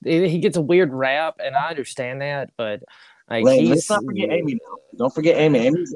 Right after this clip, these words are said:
Speaker 2: Amy's a big bad
Speaker 1: And,
Speaker 2: bone.
Speaker 1: and, well, I was about to say, well, I mean, behind every good man, and, and I understand it's supposed to be beside, but, you know, Amy's,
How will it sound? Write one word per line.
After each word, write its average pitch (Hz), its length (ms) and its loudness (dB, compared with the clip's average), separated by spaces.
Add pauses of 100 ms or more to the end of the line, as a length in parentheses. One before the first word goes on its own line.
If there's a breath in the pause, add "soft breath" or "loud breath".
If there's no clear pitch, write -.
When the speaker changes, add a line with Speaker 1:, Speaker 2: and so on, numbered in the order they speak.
Speaker 2:
Amy's 175 220 0
a 151 40 -2
big 143 200 2
bad 127 220 4
Speaker 1:
And, 170 180 6
Speaker 2:
bone. 139 140 -2
Speaker 1:
and, 175 240 2
well, 160 220 2
I 160 120 -2
was 165 100 -6
about 175 120 -6
to 156 60 -20
say, 156 300 -8
well, 147 220 -6
I 147 40 -6
mean, 131 200 -16
behind 139 360 -12
every 123 500 -12
good 131 160 -6
man, 120 380 -6
and, 117 120 -10
and 117 160 -10
I 123 140 -4
understand 117 480 -8
it's - 80 -12
supposed 117 240 -6
to - 60 -18
be 117 120 -4
beside, 110 560 0
but, 117 320 -2
you 175 120 0
know, 113 180 -4
Amy's, 160 360 4